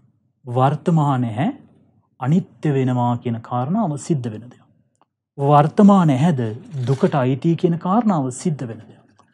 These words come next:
වර්තමාන ඇහැද අනාත්මයි කියන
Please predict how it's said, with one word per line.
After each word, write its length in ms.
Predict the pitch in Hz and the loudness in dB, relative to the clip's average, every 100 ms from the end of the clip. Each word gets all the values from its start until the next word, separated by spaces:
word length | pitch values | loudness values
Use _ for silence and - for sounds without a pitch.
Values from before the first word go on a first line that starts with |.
| _ _ _ | _ _ _
වර්තමාන 720 | 127 135 156 - 190 170 147 | 0 2 2 2 2 2 2
ඇහැද 340 | 139 170 147 107 107 - _ _ _ _ | 2 0 0 -4 -12 -18 _ _ _ _
අනාත්මයි 680 | 123 139 160 196 - 175 156 143 | -4 2 2 2 -2 -2 -2 -2
කියන 260 | 143 135 | -2 -4